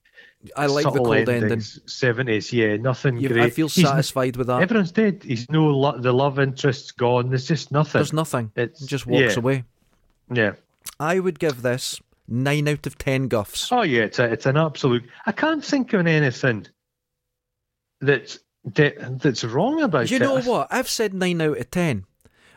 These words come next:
Speaker 1: and after talking about it and thinking it through right now, I'm gonna move that to ten out of ten.
Speaker 2: Yeah, I, I
Speaker 1: I
Speaker 2: can't
Speaker 1: can't,
Speaker 2: think
Speaker 1: I
Speaker 2: of
Speaker 1: can't
Speaker 2: anything
Speaker 1: fa-,
Speaker 2: that doesn't
Speaker 1: fault this.
Speaker 2: I can't think of anything bad about
Speaker 1: No,
Speaker 2: it, to be
Speaker 1: there's
Speaker 2: honest.
Speaker 1: nothing.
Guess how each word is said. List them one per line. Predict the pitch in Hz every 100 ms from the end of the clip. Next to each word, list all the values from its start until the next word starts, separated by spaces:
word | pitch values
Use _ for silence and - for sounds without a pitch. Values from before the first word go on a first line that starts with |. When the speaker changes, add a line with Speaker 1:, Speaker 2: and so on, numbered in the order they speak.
| _
Speaker 1:
and | 170
after | 190 226 -
talking | - - 196 -
about | 175 147 151 147
it |
and | 135
thinking | - 175 170 151
it | 139
through | - 160 151 120 _ _ _ _
right | - 139 180 143
now, | 160 156 117 117 -
I'm | 208
gonna | 208 175
move | 147 151 202 180
that | 123 135
to | -
ten | 143 - 170 151
out | 139
of | 127
ten. | - 113 104 135
Speaker 2:
Yeah, | 220
I, | 214
I |
Speaker 1:
I | 233
Speaker 2:
can't | 269
Speaker 1:
can't, | - 262
Speaker 2:
think | 220 - 220
Speaker 1:
I |
Speaker 2:
of | 175
Speaker 1:
can't | 180 165
Speaker 2:
anything | 156
Speaker 1:
fa-, | 139
Speaker 2:
that | 127
doesn't | 151 143 139
Speaker 1:
fault |
this. | 135 120 - - _ _ _ _ _ _
Speaker 2:
I | -
can't | 170 262 254 226
think | - 185 170
of | 143
anything | 143 135 117 131 120 104 - _ _ _ _ _ _ _ _ _ _
bad | 160 190 277 254
about | 165 123 104
Speaker 1:
No, | 214 269
Speaker 2:
it, |
to | 226
be | 98
Speaker 1:
there's | 220 104
Speaker 2:
honest. | 247
Speaker 1:
nothing. | 277 - 208